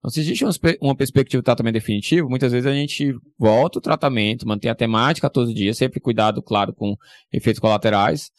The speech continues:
até a gente ter uma definição melhor de qual é a chance, de fato, dele receber o transplante, tá? Então, é polêmico, existe esse número mágico de quatorze dias,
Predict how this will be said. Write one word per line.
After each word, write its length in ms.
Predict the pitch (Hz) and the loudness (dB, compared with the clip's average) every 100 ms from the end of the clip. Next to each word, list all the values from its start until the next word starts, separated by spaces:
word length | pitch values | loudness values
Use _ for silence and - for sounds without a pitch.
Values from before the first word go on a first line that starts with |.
| _ _ | _ _
até 360 | - - 120 113 | -6 0 2 4
a 40 | |
gente 360 | 113 123 - 127 | 2 0 0 -2
ter 220 | - 120 | 2 2
uma 120 | 120 | 2
definição 400 | 117 113 117 - | 0 -2 -2 0
melhor 320 | 117 110 104 113 | 0 2 2 2
de 240 | - - | -4 -8
qual 160 | - 110 | 0 2
é 40 | |
a 60 | 110 | 2
chance, 260 | 110 104 104 | 2 -2 -2
de 80 | |
fato, 300 | 104 104 98 | -2 -2 -2
dele 180 | 120 104 | -2 -2
receber 380 | 107 104 110 101 | 0 -2 0 0
o 60 | 95 | 0
transplante, 600 | 113 143 113 90 - - | -2 -2 -2 -2 -4 0
tá? 160 | 110 | 0
Então, 280 | 131 127 131 - - - | 2 0 -2 -6 -20 -12
é 260 | - 123 147 | 0 2 2
polêmico, 960 | - 120 107 110 170 170 - 143 143 135 | 2 2 2 2 2 0 -2 -2 0 0
existe 360 | 104 135 143 | 0 0 0
esse 160 | 139 - | -4 -2
número 240 | 117 113 | -2 0
mágico 420 | 107 101 117 - 107 | 0 2 0 -2 -4
de 80 | |
quatorze 480 | 101 98 - 107 95 | 0 -2 2 0 0
dias, 680 | - 98 131 160 143 - | -2 0 2 0 -2 -8